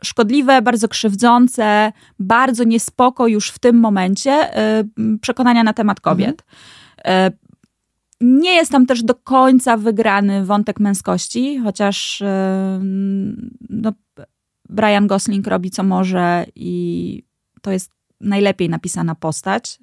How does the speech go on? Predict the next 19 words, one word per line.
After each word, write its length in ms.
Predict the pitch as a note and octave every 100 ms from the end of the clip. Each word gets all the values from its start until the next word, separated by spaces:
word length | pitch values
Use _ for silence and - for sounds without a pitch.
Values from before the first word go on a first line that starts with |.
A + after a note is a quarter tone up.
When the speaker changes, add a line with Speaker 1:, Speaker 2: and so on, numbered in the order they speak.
| _
Speaker 1:
w 100 | -
całym 300 | F3+ E3 E3
filmie, 460 | F3 D#3+ D#3 E3+ C#4 _ _ - -
aczkolwiek 440 | F#3+ - G3 G3+
też 240 | - F#3 F#3+
jej 120 | F3
dużo 240 | F3 F3+
brakuje. 540 | E3 E3+ - E3+ F#3+ E4+ - _ _ _ _ _ _ _ _ _ -
E, 260 | G3 G3 F#3 - A3
no 100 | C4
i 60 |
tak, 200 | C#4+ D4
jest 120 | A#3+ -
tam 140 | A#3+
bardzo, 260 | C4+ C4+ C4
bardzo, 260 | C4+ B3
bardzo 280 | A3 B3+ A#3
dużo 260 | G#3+ A#3 A#3
skrótów, 1000 | - - A#3+ A#3+ A3+ A#3+ D#4+ F#4+ -